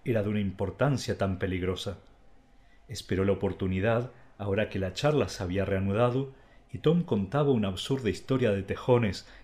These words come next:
y sus raras costumbres, y se deslizó el anillo en el dedo. Merry se volvió hacia él para decirle algo y tuvo un sobresalto, reprimiendo una exclamación.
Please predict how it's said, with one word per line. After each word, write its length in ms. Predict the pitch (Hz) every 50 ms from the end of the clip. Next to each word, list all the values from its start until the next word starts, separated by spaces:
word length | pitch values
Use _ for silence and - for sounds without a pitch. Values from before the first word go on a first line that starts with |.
| - -
y 60 | 120
sus 200 | - 120 98 -
raras 360 | 120 110 113 120 113 104 -
costumbres, 720 | - - 95 - - - 117 107 90 82 85 78 - - - - - - - - _ _ - - - -
y 100 | - 107
se 140 | 95 - 104
deslizó 460 | 92 90 90 92 98 95 - - 143 147
el 60 | 131
anillo 400 | 117 98 120 160 160 - - 165
en 60 | 131
el 120 | 101 98 87
dedo. 300 | 90 87 82 85 80 - - - - _ - - - - - - - - _ - - - - - - -
Merry 380 | - 98 98 107 117 135 160 156
se 160 | - - 110
volvió 320 | 95 95 90 90 98 110 113
hacia 320 | - - - - 95 101
él 160 | 127 147 147
para 180 | - 117 101 92
decirle 480 | 92 92 - - 117 101 101 98 98
algo 340 | 120 127 135 135 160 165 160 - - - - - -
y 80 | 127 117
tuvo 220 | - 180 180 190
un 80 | 180 -
sobresalto, 800 | - - 127 120 110 107 - - 160 147 - - 98 90 90 - - - - - -
reprimiendo 640 | - 113 - - 101 98 98 110 117 113 101 98 101
una 100 | 92 92
exclamación. 800 | 92 - - - 107 98 98 92 - - 104 95 90 82 80